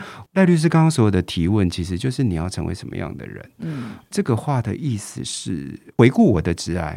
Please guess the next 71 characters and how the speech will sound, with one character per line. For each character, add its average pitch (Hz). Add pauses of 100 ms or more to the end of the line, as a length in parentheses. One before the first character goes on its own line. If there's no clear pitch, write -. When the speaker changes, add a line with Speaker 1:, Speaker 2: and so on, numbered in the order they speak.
(140)
Speaker 1:
我 98
其 127
实 135
是 123
一 139
个 123
年 98
轻 120
的 113
时 -
候 92
非 101
常 82 (180)
频 101
繁 95
换 110
工 95
作 98
的 -
人。 - (100)
Speaker 2:
哦， 339
Speaker 1:
我 214
大 196
概 196
Speaker 2:
你 160
是 -
频 175
繁 120
的 135
哦。 -
Speaker 1:
对， 101 (200)
我 113
做 185
了 123
一 160
年， 95 (100)
我 90
就 127
换 143
公 107
司。 90 (460)
Speaker 2:
OK。 214 (100)
Speaker 1:
我 110
知 190
道 208
我 110
年 95
轻 123
时 120
候 107
的 101
原 87
因 98
都 95
是 98
我 85
觉 78
得 80 (120)
差 -
不 98
多 82
了， 71
Speaker 2:
嗯。 233
Speaker 1:
我 87
觉 92
得 85
没 90
有 98
更 92
好 73
玩 60